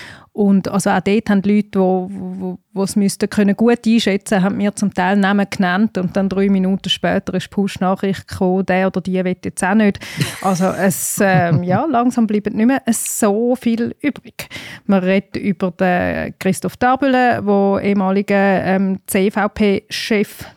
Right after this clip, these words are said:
gsi ist und jetzt Walliser Staatsrat. Karin Kaiser-Frutschi aus Nidwalden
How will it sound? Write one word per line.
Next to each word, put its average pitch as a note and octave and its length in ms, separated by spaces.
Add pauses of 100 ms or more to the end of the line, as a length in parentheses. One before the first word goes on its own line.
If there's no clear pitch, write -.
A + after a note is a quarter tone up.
gsi G#3+ 300
ist G#3+ 320
und G3+ 80
jetzt G3+ 200
Walliser G3+ 380
Staatsrat. G3+ 840 (920)
Karin F#3+ 360
Kaiser-Frutschi G#3 1300
aus G3 320
Nidwalden A3+ 1040